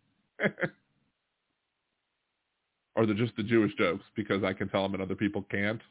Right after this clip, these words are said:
That's the other thing. That former friend of mine used to, we used to, and he wasn't Jewish, and he would tell, uh, he would tell jokes all the time too. And at the time, I just assumed, okay, he, he just feels comfortable with me saying these terrible things, um,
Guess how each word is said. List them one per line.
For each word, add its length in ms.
That's 140
the 80
other 140
thing. 220
That 180
former 260
friend 240
of 80
mine 220
used 180
to, 60
we 100
used 120
to, 80
and 120
he 80
wasn't 320
Jewish, 300
and 120
he 80
would 260
tell, 320
uh, 260
he 100
would 200
tell 360
jokes 280
all 80
the 60
time 240
too. 180
And 120
at 100
the 80
time, 440
I 80
just 260
assumed, 540
okay, 440
he, 200
he 200
just 180
feels 220
comfortable 400
with 200
me 260
saying 260
these 240
terrible 380
things, 320
um, 640